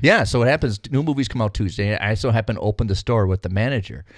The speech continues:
So what happens is there's a deal you for the Tuesday, which was a good deal at the time. You can rent five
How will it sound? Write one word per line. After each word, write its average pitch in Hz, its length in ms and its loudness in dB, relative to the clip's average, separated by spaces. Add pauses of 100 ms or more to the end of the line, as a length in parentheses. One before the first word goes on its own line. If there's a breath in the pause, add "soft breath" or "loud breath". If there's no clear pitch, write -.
(220 loud breath)
So 120 160 0
what 110 120 6
happens 113 420 2
is - 640 -4
there's 113 200 0
a 110 60 4
deal 104 400 0
you 87 340 -4
for 98 160 -2
the 90 80 -6
Tuesday, 92 520 -6
which 95 180 -2
was 170 220 0
a 180 80 2
good 165 180 2
deal 165 160 2
at 131 80 2
the 123 60 -2
time. 151 320 -4
You 92 80 -2
can 104 240 -2
rent 104 320 0
five 113 520 -2